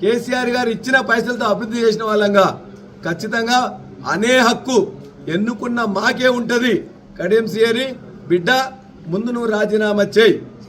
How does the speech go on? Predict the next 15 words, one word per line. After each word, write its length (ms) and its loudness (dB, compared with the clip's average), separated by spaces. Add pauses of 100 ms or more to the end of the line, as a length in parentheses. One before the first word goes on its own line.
(460)
నీకు 180 0
సిగ్గు, 460 -6
శరం 340 0
ఉంటే 540 4 (260)
రాజీనామా 580 -2
చేసి 320 0
నీతి 340 -2
గురించి, 460 -4
అవినీతి 360 -4
గురించి 280 -6
మాట్లాడు. 460 0 (540)
నీకు 260 -2
ఆ 40 2
హక్కు 340 -2
లేదు 380 2